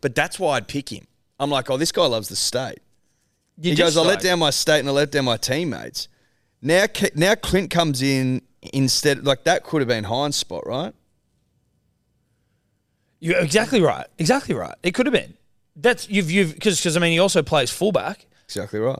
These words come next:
Speaker 2: He's played centres. He's played fullback. He can play in the halves. He can play in the back row. Probably he's probably bigger than Clint. I don't know if that's true or not. That's just a vibe-based thing. Um,
Speaker 1: Keon Kolomatangi.
Speaker 2: listen, I'm cool with that. Like, I don't really care about Keon coming
Speaker 1: Did you
Speaker 2: in.
Speaker 1: see that coming?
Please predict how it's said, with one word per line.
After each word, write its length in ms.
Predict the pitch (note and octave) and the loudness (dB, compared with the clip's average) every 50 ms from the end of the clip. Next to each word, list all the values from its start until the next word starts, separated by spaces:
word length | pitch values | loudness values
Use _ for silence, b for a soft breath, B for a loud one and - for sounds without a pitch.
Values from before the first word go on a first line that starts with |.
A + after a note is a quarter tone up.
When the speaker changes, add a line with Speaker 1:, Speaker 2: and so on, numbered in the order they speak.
| - _ - | -10 _ -8
Speaker 2:
He's 140 | C3+ C3 | -8 -8
played 280 | - - E3+ F3+ F#3 F3 | -2 0 0 0 2 0
centres. 400 | - - D#3+ D#3 D#3+ D#3+ D#3 C#3 | 0 0 2 2 2 0 -2 -4
He's 80 | C3 A#2+ | -6 -6
played 300 | - D#3+ D#3+ D#3+ D3+ - | 0 0 2 2 0 0
fullback. 400 | - D#3 D3 C#3+ D3 D3 D3 - | 0 2 2 4 2 2 2 0
He 80 | D3 | -4
can 100 | C#3 C3+ | -6 -6
play 240 | - - D#3 D3+ D3 | 0 2 2 2 2
in 60 | D3 | 2
the 100 | D3 C3+ B2+ | 0 0 0
halves. 400 | C3+ C3+ C3 C3 C3+ C3+ C3 B B B B B B | 0 0 0 0 -2 -2 -4 B B B B B B
He 100 | - D#3+ | -2 0
can 120 | D#3 D#3+ - | 0 0 0
play 180 | - C#3+ D3 D3+ | 0 2 2 2
in 60 | D3 | 2
the 60 | C#3+ | 0
back 200 | C3+ C#3 C3 - | 0 0 0 0
row. 200 | A#2+ C3 C#3 D3 | 2 2 2 2
Probably 220 | B2+ - D3 E3 | 2 0 0 0
he's 40 | E3+ - | 0 0
probably 220 | G3 F3+ A#2 G2 - | 0 -2 -2 -4 -8
bigger 240 | - B2 C3 D3+ E3 | -4 -2 -2 0 0
than 160 | D#3 D#3+ D#3+ | -2 -2 -4
Clint. 260 | - E3+ F3 F#3+ F#3+ - | -2 -2 -2 -2 0 0
I 60 | - | -2
don't 80 | B2+ C3 | -2 0
know 100 | B2+ A2+ | 0 -2
if 40 | G#2+ | -2
that's 160 | A2 G2 - | -2 -4 -4
true 240 | - - - C3+ C#3 | -4 -4 -4 -2 -2
or 80 | C#3 | -2
not. 60 | D3 C#3+ | -2 -2
That's 140 | C3+ C3 - | -2 -2 -2
just 140 | - G#2 A2+ | -4 -6 -8
a 40 | |
vibe-based 600 | F#2+ F#2+ G2+ A2 A#2 B2 B2 A#2+ A#2+ A#2+ A#2+ - - | -6 -4 -2 0 0 0 0 0 0 0 -2 -2 -4
thing. 200 | C3 C3+ D3 D3 B B B B B B B B B B B B _ - | -4 -6 -6 -8 B B B B B B B B B B B B _ -2
Um, 560 | C3+ C#3 C#3+ C#3 C#3 C#3 C3 C3 C3 B2+ C#3+ - _ _ _ _ _ _ _ _ _ _ _ | 0 0 2 2 2 0 0 -2 -4 -6 -8 -10 _ _ _ _ _ _ _ _ _ _ _
Speaker 1:
Keon 460 | - - - C#3 D#3+ F#3+ G3+ F#3+ D3+ A2+ | -8 -2 0 2 2 2 2 2 -2 -4
Kolomatangi. 1080 | - - A#2+ C#3 C#3 C#3+ C3 G#2+ F#2+ - - - - G2 B2+ D#3+ C#3 F#2 - G1+ - _ _ _ _ _ _ _ _ _ _ - | -6 -2 0 0 0 0 -2 -4 -6 -6 -8 -6 -6 -6 -6 -6 -8 -8 -12 -16 -20 _ _ _ _ _ _ _ _ _ _ -4
Speaker 2:
listen, 340 | C#3+ E3 F3+ - - F3+ E3+ | -2 0 0 2 2 4 4
I'm 160 | F3 G#3+ A#3 | 4 2 0
cool 220 | - - F#3 F3 E3+ | 0 2 4 4 6
with 140 | E3+ E3 C#3 | 4 4 4
that. 320 | B2 A#2+ B2+ C3+ D3+ - | 2 2 0 0 -2 0
Like, 200 | C#3+ C#3 C#3 B2+ | -2 -2 0 2
I 80 | D#3+ F3+ | 2 2
don't 160 | G3 F3 C#3 | 2 2 0
really 300 | C3+ D3 C#3+ C#3+ D3 D3+ | 0 0 2 2 2 0
care 240 | D3 - D#3 C#3+ C3+ | 0 0 2 2 4
about 280 | C3+ C3+ B2+ B2 - | 4 2 0 0 -2
Keon 320 | - D3 C#3 C3+ C3+ C3 B2+ | -4 -2 -2 -2 -2 -2 -2
coming 160 | - C#3+ C3 | -2 0 0
Speaker 1:
Did 60 | B2+ | 0
you 40 | C#3 | 0
Speaker 2:
in. 40 | C#3+ | 0
Speaker 1:
see 200 | - - C3+ B2+ | 2 2 2 2
that 180 | A#2+ B2+ B2 - | 2 0 0 -2
coming? 360 | - C3+ C#3+ E3+ G#3+ C#4+ | -4 -4 -4 -4 -6 -8